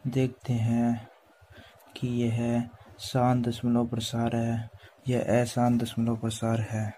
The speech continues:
तीन में भाग देंगे तेरह का, पूरा नहीं जाएगा, संख्या छोटी है, तो ऊपर लगाएंगे एक पॉइंट,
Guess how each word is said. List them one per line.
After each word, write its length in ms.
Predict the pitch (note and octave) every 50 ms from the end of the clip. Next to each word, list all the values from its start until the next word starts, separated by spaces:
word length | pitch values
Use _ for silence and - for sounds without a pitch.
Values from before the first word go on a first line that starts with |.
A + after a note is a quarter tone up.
| - _ - - - - _ _ - - - - - - _ - - B3+ - - - - - - - - - - - - - - - - - - - - - _ _ - - - - - - - - - -
तीन 300 | C3 C3 C3 C3 C3 B2+
में 220 | B2+ B2 B2 A#2+
भाग 240 | B2 A#2+ A2+ A#2 A#2+
देंगे 480 | A#2+ A#2 B2 B2 B2 B2 B2 B2 A#2+ A#2+ A2+ A2+ - - - - - - - - - - - - - - - - - - - _ _ _ - - - - - - - - - - - - -
तेरह 280 | - C3 B2+ B2 B2 A#2+
का, 220 | A#2 - A#2+ A#2 A#2 A#2 A#2 A2+ - - - - - _ - - - - - - - - - - - - - - - - - - - - - - -
पूरा 240 | B2 B2 B2 B2 A#2+
नहीं 260 | A#2+ A#2+ A#2+ A#2+ A#2
जाएगा, 500 | A#2 A#2 A#2 A#2 A#2 A#2 A#2 A2+ A2+ A2+ A#2
संख्या 540 | A#2 - B2+ A#2+ A#2+ A#2+ B2 A#2 A#2 A#2 A#2+ G#2+ - - - - - - - - - - - - - -
छोटी 400 | - - A#2+ A#2+ - - - B2
है, 160 | A#2+ A#2 A#2 A2+
तो 160 | A2+ A#2 A#2+
ऊपर 220 | A#2+ - - B2
लगाएंगे 500 | A#2+ B2 A#2+ A#2+ A#2 A#2+ A#2+ A#2+ A#2+ A#2+
एक 80 | A#2 A#2 - -
पॉइंट, 280 | A#2+ A#2 A#2+ A#2+ A#2